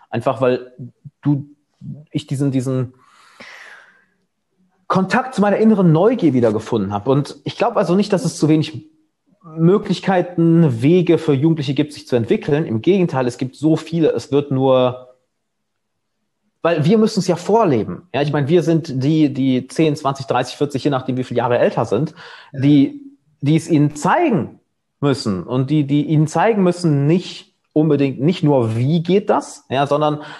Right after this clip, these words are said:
Speaker 1: halt, hey, wer bist du? Dass wir, dass wir ihnen zeigen, was sind eigentlich deine Interessen? Zu was für einer Person willst du werden? Was treibt dich an? Wo bist du neugierig? Und da auch zu ermutigen, ja,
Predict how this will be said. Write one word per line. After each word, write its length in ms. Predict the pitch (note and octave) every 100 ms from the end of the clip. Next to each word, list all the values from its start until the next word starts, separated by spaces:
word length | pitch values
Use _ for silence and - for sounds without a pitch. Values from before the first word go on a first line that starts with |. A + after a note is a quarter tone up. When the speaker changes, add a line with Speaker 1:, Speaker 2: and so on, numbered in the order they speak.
| -
Speaker 1:
halt, 200 | - C3 -
hey, 300 | - G3+ C#3+ -
wer 440 | A2+ C#3+ E3+ D#3+
bist 480 | C3 A#3 - - -
du? 260 | A2+ F2 -
Dass 280 | A#2+ B2 -
wir, 120 | C#3+
dass 180 | C#3+ -
wir 80 | C#3+
ihnen 140 | C#3+
zeigen, 340 | C3 C#3+ C#3 C3+ - _ - _ -
was 320 | B2 F3 G#3
sind 120 | F3+
eigentlich 160 | E3 E3
deine 200 | D3 C#3+
Interessen? 680 | B2+ - A#3 - - F#3 -
Zu 140 | C3+
was 140 | D#3 -
für 80 |
einer 120 | D#3 D3
Person 480 | C#3 C3 C#3 D#3+
willst 240 | C#3+ C#3+ -
du 100 | C3
werden? 300 | G#3 G3+ A2+
Was 200 | D3 -
treibt 300 | E3 D#3 -
dich 160 | C3 -
an? 180 | E3+ F#3+
Wo 80 |
bist 240 | D#3 D#3 -
du 60 |
neugierig? 440 | C3 F3+ G#3+ D3+ D3
Und 140 | C3
da 120 | C3+
auch 160 | D3+ D3
zu 100 | -
ermutigen, 400 | C#3+ D#3+ D#3+ C#3+
ja, 200 | - F#3+